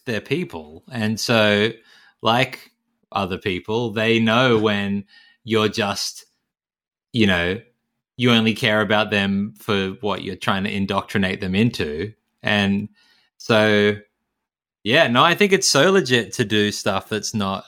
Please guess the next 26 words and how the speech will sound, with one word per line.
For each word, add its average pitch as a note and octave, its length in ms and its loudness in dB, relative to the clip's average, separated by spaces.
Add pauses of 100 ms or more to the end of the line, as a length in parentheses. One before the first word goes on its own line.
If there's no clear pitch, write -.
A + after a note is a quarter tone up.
(100)
like, A2 180 -2
that A#2 160 0
is, G2+ 360 -2 (920)
like, G2+ 500 -2
investing A#2 680 0
in G#2+ 160 2
them G#2 480 0 (1500)
as A2+ 260 2
people A#2 440 0
and, G2 200 2
like, G2 180 -2
showing G#2 760 -2
that G2+ 180 -4
you G2+ 200 -4
actually F#2+ 400 -6
care G2+ 240 -4
about G2 260 -4
getting G2+ 260 -2
to G#2+ 100 -4
know F#2+ 200 0
them F#2+ 280 -2
and G2 160 0
that G2 140 -2
you G2+ 200 -2
just, - 340 -6
like, F#2+ 320 -2